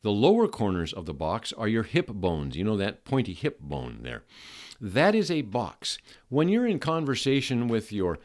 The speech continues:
mother-in-law or your boss or a coworker or whatever, you, you probably make some hand gestures. If you're talking about something that's wide or long or tall or big or whatever, you use hand gestures. Your hand gestures are within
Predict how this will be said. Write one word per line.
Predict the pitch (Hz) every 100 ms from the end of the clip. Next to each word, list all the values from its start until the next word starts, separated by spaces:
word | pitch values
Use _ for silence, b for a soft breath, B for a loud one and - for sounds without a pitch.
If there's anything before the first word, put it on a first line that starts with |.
| b b
mother-in-law | 104 127 123 117 117 123
or | - 92
your | 71 65
boss | 64 95 101 104 -
or | 90 69
a | -
coworker | - 123 107 104 - 95 b b -
or | 90
whatever, | 82 90 90 67 - _ B B B B B
you, | 107 175 180 - - - - -
you | 135 - - 95 120 135 165
probably | - 208 190 156
make | 131 139
some | - 170 135
hand | 123 117 85
gestures. | 76 69 - 67 -
If | 80
you're | 92
talking | 110 117
about | 104 -
something | 107 104
that's | 98 -
wide | 67 67 71 82
or | 76 64
long | 64 78 90
or | 76
tall | - 65 60 76 - B B B -
or | 90
big | 69 90 80 78
or |
whatever, | 73 85 101 69 - b b b
you | 110
use | 151 131 135
hand | 117 160 139
gestures. | 104 85 - 65 - B B
Your | 110
hand | 92 143 214 190
gestures | 82 64 - 92 90 104
are | 104
within | 101 101 - 151 165 190